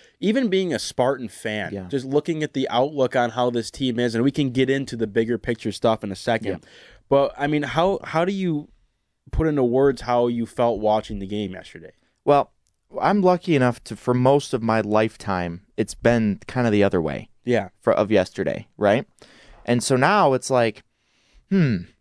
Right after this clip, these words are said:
Speaker 2: this is, this is what it's, this is what it used to feel like as a Michigan State fan in this state, right?
Speaker 1: Yep.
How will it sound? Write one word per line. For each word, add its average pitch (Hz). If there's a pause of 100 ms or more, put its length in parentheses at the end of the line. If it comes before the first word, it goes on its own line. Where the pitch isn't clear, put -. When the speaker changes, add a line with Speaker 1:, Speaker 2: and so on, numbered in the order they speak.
(260)
Speaker 2:
this 151
is, 120
this 175
is 139
what 139
it's, -
this 165
is 165
what 139
it -
used 160
to 127
feel 196
like - (100)
as 135
a -
Michigan 143
State -
fan 135
in 123
this 120
state, - (140)
right? 131 (100)
Speaker 1:
Yep. -